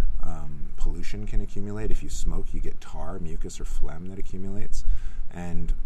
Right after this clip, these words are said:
the more shit that's in your lungs, the less you're able to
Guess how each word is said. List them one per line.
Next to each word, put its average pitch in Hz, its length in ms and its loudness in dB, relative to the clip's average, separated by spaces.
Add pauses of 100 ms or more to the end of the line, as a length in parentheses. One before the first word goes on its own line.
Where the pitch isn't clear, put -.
(140)
the 101 80 -10
more 98 500 -2
shit - 440 0
that's 92 180 -12
in 98 80 -10
your 87 140 -8
lungs, 110 600 -6
the 90 80 -4
less 85 320 -8
you're - 100 -6
able - 280 8
to - 160 -2